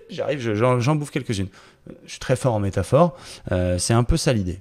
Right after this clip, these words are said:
hein. On est des petits, euh, petits poissons. Euh, voilà, moi je ne sais pas quel type de poisson je serais. J'aime beaucoup, euh, le type de poisson Nemo, par exemple.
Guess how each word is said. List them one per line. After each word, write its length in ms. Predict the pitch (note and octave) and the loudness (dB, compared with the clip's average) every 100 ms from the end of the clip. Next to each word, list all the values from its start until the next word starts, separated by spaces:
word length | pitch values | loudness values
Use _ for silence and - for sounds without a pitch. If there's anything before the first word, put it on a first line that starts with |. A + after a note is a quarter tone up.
| - | -10
hein. 80 | - | -6
On 120 | A2+ G#2+ | -4 -2
est 80 | |
des 120 | A#2 F#2 | -2 -2
petits, 440 | F#2+ - D3 A2 | -2 -2 -2 -2
euh, 80 | E2+ | -4
petits 260 | - A#2 | -8 -10
poissons. 360 | C3+ G#2 - F3+ - _ - - - | -8 -6 -4 -4 -6 _ -20 -20 -10
Euh, 120 | - F2 | -6 -2
voilà, 280 | D2+ F2 | -2 0
moi 140 | B2+ F#2+ | -2 -4
je 120 | E2 | -6
ne 60 | E2+ | -10
sais 160 | - | -12
pas 220 | - G#2 | -8 -8
quel 240 | F#2 G2+ F2+ | -6 -6 -6
type 200 | - G2 | -8 -6
de 60 | |
poisson 320 | F#2+ - - F#2+ | -6 -6 -6 -4
je 80 | |
serais. 300 | F2 - C#3 | -4 0 2
J'aime 180 | A2 F2+ | 2 0
beaucoup, 340 | F2+ - A2+ F#2+ | 0 0 0 0
euh, 80 | E2+ - - - - | -2 -10 -20 -14 -8
le 80 | |
type 200 | F2+ G#2 | -6 -4
de 100 | G#2 | -2
poisson 300 | G2 F#2+ - | -2 -2 0
Nemo, 340 | G#2+ A2 A#2+ F#3+ | 4 6 6 6
par 200 | - D#2 | 4 0
exemple. 360 | F2 D#3 G3 | 0 0 -2